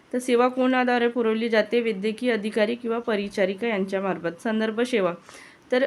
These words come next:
सहा, सहा वर्षाखालील बालके, गर्भवती महिला व स्तनदा माता यांच्यामार्फत, अ,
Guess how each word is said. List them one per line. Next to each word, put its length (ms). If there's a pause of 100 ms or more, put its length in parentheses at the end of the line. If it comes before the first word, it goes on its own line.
(120)
सहा, 460 (600)
सहा 320
वर्षाखालील 640
बालके, 420
गर्भवती 540
महिला 320
व 40
स्तनदा 520
माता 340
यांच्यामार्फत, 880
अ, 160